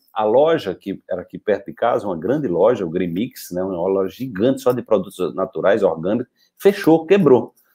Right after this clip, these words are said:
quebrou, quebrou, faliu no, durante a pandemia, né? Eu fiquei triste, assim, porque, é, muita gente que trabalhava ali, né? Mas, enfim, muitas empresas não resistiram nessa pandemia, muitas, muitas, milhares delas, né?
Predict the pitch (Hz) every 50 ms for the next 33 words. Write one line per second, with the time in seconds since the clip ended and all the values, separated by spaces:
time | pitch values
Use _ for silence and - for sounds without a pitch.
0 | _ _ _ - - 139 107 90 76 - - _ - 110 104 98 90 80 - -
1 | 120 135 113 101 104 104 98 92 82 78 85 87 90 92 92 90 - 87 - -
2 | 85 85 80 78 76 78 78 76 85 95 101 107 - _ _ - 110 113 110 _
3 | - 131 143 147 143 - 95 90 - - 131 127 120 110 - - 117 110 110 -
4 | _ _ _ _ _ _ _ _ _ _ _ _ - - 95 95 92 90 - -
5 | _ _ - 127 127 123 110 90 - 110 113 113 - - - - - _ _ -
6 | 87 87 82 80 80 85 87 101 101 90 78 76 87 110 117 92 85 90 101 110
7 | 107 - - - - - _ _ _ _ _ _ _ _ _ - 92 120 131 -
8 | 131 131 - 117 123 113 101 107 104 117 107 90 104 101 - 98 98 104 107 101
9 | 101 113 117 117 131 131 127 135 147 147 - - 143 147 143 110 92 87 87 -
10 | - 90 - 87 82 80 80 82 82 85 101 117 135 156 151 151 - 82 - 98
11 | 107 104 - - 80 78 85 87 80 90 92 90 82 78 80 85 76 69 - -
12 | - - - 98 107